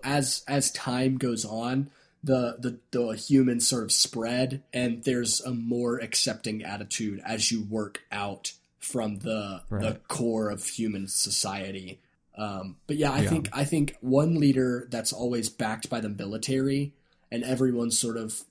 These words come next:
Speaker 1: and he's kind of, like, in charge. Uh, that's kind of getting into
Speaker 2: Mm-hmm.
Speaker 1: Rome allegory, but they're not an empire, so I'm not breaking
Speaker 2: No,
Speaker 1: that
Speaker 2: 'cause
Speaker 1: rule.
Speaker 2: they're, yeah.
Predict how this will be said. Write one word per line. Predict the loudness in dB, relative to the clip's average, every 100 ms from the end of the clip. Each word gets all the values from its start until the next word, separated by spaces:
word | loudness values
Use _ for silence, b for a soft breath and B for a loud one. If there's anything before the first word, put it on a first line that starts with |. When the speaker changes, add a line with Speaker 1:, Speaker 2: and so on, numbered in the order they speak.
| _
Speaker 1:
and | -10
he's | -6 -4 -4
kind | -2 -4 -4
of, |
like, | -6 -8
in | -6 -6
charge. | -4 -4 -4 -4 -4 -10 -14 _ _
Uh, | -6 -6 -4
that's | -2 0
kind | 2 2
of |
getting | 2 0
into | 0 0
Speaker 2:
Mm-hmm. | 0
Speaker 1:
Rome | 2 2 0 0
allegory, | -4 -4 -6 -4
but | 0 2
they're | 2
not | 2
an | 2
empire, | 0 0 -6 -10 -16 -18 _ _ -2
so | 0
I'm | 2
not | 2 6
breaking | 8 8
Speaker 2:
No, | 6
Speaker 1:
that | 6
Speaker 2:
'cause | 6 6 4
Speaker 1:
rule. | 0
Speaker 2:
they're, | -4 -18 _ -14 -4
yeah. | 0 2 0 -2 -6